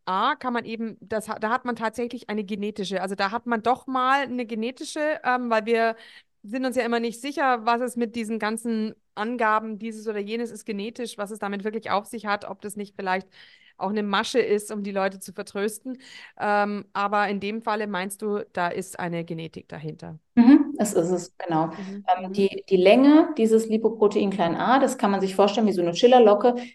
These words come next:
Speaker 2: die ist genetisch determiniert. Und je nachdem, ähm, was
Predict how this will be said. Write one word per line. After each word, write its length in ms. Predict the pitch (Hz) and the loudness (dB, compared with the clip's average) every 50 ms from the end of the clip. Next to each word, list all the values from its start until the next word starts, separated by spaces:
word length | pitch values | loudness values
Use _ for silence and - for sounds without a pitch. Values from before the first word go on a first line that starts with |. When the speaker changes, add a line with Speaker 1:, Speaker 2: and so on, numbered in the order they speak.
| _ _ - | _ _ 0
Speaker 2:
die 160 | 208 214 226 | 2 4 6
ist 280 | - - 214 214 - - | 6 6 4 4 2 2
genetisch 380 | 214 190 190 190 185 214 220 | 2 4 4 4 4 2 2
determiniert. 640 | - 196 190 190 208 185 185 180 175 170 175 170 170 | 2 2 2 2 2 0 2 2 2 2 2 2 0
Und 100 | 180 170 | 0 2
je 100 | 175 185 | 2 4
nachdem, 680 | 185 185 185 - - 202 208 240 254 262 262 254 - - | 4 4 2 2 2 4 6 8 8 8 8 6 6 6
ähm, 220 | - 190 196 202 196 | 4 4 4 4 4
was 380 | 196 196 202 - - - - | 4 4 2 0 -8 -14 -16